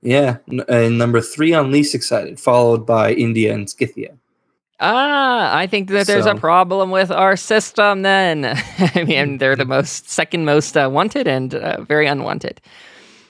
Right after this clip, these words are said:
Speaker 2: Hmm.
Speaker 1: I don't know, I don't know what the, what the deal is on there, man. I mean, I just don't see a whole lot of value coming from Russia.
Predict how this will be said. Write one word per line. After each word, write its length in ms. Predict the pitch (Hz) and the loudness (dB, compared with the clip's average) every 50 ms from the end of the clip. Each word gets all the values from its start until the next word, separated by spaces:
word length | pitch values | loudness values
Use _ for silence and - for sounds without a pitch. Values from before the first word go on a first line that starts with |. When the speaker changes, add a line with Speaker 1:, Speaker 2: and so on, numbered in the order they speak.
| _ - | _ -2
Speaker 2:
Hmm. 400 | 240 269 285 269 233 196 165 139 | 2 2 4 4 4 4 4 4
Speaker 1:
I 40 | 123 | 4
don't 160 | - 135 123 117 | 2 2 2 2
know, 240 | 117 113 113 120 | 2 2 2 0
I 160 | - 123 135 139 | 2 2 2 2
don't 160 | 139 135 117 | 2 2 2
know 140 | 110 110 107 | 2 2 4
what 260 | 107 107 107 - - | 2 2 0 -2 -2
the, 340 | 117 110 107 107 113 - - - _ _ _ _ _ _ _ _ _ _ _ | -2 0 2 2 0 -2 -6 -14 _ _ _ _ _ _ _ _ _ _ _
what 180 | - 120 113 - | -6 -6 -4 -4
the 60 | 120 | -6
deal 300 | 117 - 120 120 113 110 | -2 2 4 4 4 4
is 160 | 110 107 104 | 2 2 2
on 200 | 117 113 107 107 | 0 0 0 0
there, 180 | 107 107 107 107 | -2 -2 -2 -2
man. 260 | 110 110 113 113 113 | -2 0 0 0 0
I 40 | 110 | 0
mean, 280 | 110 113 113 110 110 113 _ _ _ _ _ _ _ _ _ _ _ _ _ _ _ _ _ _ - - - - - _ _ _ _ _ _ _ _ _ _ _ _ - | 2 0 0 0 -2 -6 _ _ _ _ _ _ _ _ _ _ _ _ _ _ _ _ _ _ -16 -14 -14 -14 -18 _ _ _ _ _ _ _ _ _ _ _ _ -2
I 120 | - 165 | 0 2
just 240 | 196 202 196 - - | 4 4 2 0 0
don't 160 | 170 160 160 | 0 0 0
see 180 | 147 - - 156 | 0 0 2 2
a 60 | 135 | 2
whole 180 | 123 131 143 143 | 2 4 2 4
lot 180 | 135 131 131 127 | 4 4 2 2
of 100 | 117 113 | 2 0
value 420 | 123 123 131 143 151 135 117 117 | 0 2 2 2 2 4 2 2
coming 360 | 113 - - 120 117 117 113 | 0 0 -2 0 0 0 -2
from 300 | 113 - 123 113 113 110 | -2 -2 -4 -2 -2 0
Russia. 480 | 117 127 127 - - - - - 151 - | -2 -2 -2 -4 -6 -8 -8 -8 -10 -12